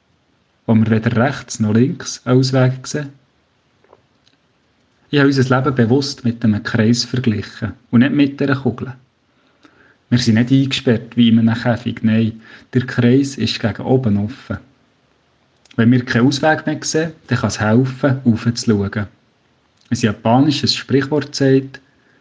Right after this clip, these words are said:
„Hebt man den Blick, so sieht man keine Grenzen.“ Auf jeden Fall gerät die Grenze ein bisschen aus unserem Gesichtsfeld raus,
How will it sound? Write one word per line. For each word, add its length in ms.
„Hebt 300
man 160
den 200
Blick, 420
so 300
sieht 280
man 220
keine 500
Grenzen.“ 580
Auf 80
jeden 200
Fall 420
gerät 400
die 40
Grenze 460
ein 60
bisschen 140
aus 60
unserem 260
Gesichtsfeld 680
raus, 180